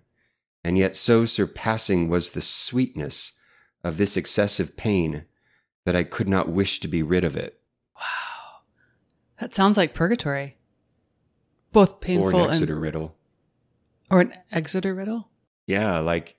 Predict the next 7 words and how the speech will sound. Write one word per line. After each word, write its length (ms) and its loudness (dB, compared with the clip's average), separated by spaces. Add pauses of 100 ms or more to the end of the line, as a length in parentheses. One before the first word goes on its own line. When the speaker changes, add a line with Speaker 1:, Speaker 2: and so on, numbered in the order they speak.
Speaker 1:
it 180 -2
sounds, 760 -2 (720)
well, 480 -4 (720)
Speaker 2:
A 100 2
little 160 4
bit 260 -2 (100)
hotsy-totsy? 640 -4